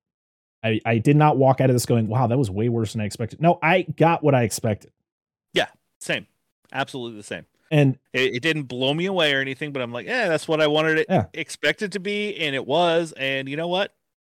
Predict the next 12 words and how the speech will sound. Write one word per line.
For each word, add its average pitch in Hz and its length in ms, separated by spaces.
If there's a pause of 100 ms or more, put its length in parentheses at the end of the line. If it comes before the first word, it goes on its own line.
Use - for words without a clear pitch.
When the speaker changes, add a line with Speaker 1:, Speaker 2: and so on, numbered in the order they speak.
(120)
Speaker 2:
I 285 260 (100)
k-, 277 120
I 226 260 (100)
kinda 233 320
liked 233 280
it. 170 80
I'll 160 80
probably 180 280
watch 175 240
it 180 60
again. 170 260 (500)
Speaker 1:
It, - 120